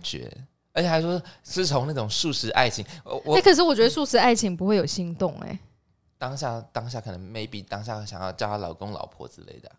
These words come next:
Speaker 2: 对，但是
Speaker 1: 啊，baby into, into, into, into。
Speaker 2: What？
Speaker 1: <laughs> Into 啊。<laughs> 当下不是要 into, into, into 吗？
Speaker 2: OK。
Speaker 1: <laughs> 然后居然就是，“哦，我要走了，拜拜。”
Speaker 2: <laughs>
Speaker 1: 他就是速食爱情啊。
Speaker 2: 对，嗯，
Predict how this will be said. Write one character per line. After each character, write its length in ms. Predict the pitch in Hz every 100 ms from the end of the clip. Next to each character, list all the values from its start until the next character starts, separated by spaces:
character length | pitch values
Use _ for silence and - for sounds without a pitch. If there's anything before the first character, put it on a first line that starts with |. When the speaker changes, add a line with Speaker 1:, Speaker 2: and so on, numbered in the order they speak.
| -
Speaker 2:
对， 300 | 175 151 -
但 180 | 208 208
是 300 | 214 185 165
Speaker 1:
啊， 140 | 214 -
baby 300 | 233 240 233
into, 400 | - 240 208 214
into, 380 | 220 247 233 220
into, 420 | 202 214 226 208
into。 460 | 202 208 208 190 113 - _ -
Speaker 2:
What？ 220 | 196 185 - - -
Speaker 1:
<laughs> 280 | 139 117 -
Into 320 | 139 135 156
啊。 180 | 120 104 123 156 151 - 160 131 -
<laughs> 720 | - 659 - - - - 539 -
当 140 | 143
下 100 | 156
不 80 | 120
是 100 | 120 107
要 180 | 117 117
into, 380 | 113 110 117
into, 360 | 95 98 110 98
into 240 | 92 117
吗？ 60 | 95
Speaker 2:
OK。 460 | 208 190 220 160 185 190 135 -
Speaker 1:
<laughs> 280 | - -
然 160 | - 113
后 100 | 127 - _ _ _
居 120 | - 123
然 140 | 117
就 80 | 110
是 60 | -
，“哦， 220 | 107 87
我 60 | 101
要 80 | 107
走 160 | 82
了， 100 | 85
拜 120 | 85
拜。” 260 | 87 - - - 262 277 294 214 208
Speaker 2:
<laughs> 320 | 208 208 190 -
Speaker 1:
他 140 | 202
就 80 | 170
是 60 | 160
速 180 | 165
食 140 | 139 117
爱 120 | 107
情 240 | 104 -
啊。 240 | 62 55 - _
Speaker 2:
对， 420 | - 165 - 175 175 _ _ _
嗯， 100 | 160